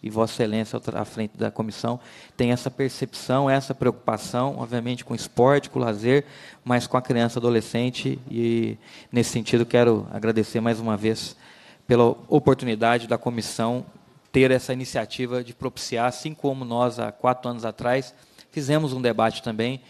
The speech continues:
junto com a Associação dos Conselhos Tutelares, falando um pouco mais da importância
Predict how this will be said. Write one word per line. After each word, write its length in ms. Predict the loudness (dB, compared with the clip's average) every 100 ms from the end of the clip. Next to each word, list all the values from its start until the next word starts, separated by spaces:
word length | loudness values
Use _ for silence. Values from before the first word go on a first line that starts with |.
| -20 -8
junto 280 | 0 2 2
com 80 | 0
a 20 |
Associação 520 | 0 -2 -4 -4 -12
dos 100 | -14
Conselhos 440 | -14 -8 -6 -6
Tutelares, 720 | -10 -8 -4 0 0 -2 -8 -16 -20 -20
falando 400 | -4 -2 -2 -4
um 40 | -4
pouco 340 | -2 -2 -2
mais 300 | 0 0 0
da 60 | 0
importância 720 | 2 2 2 -2 -2 -4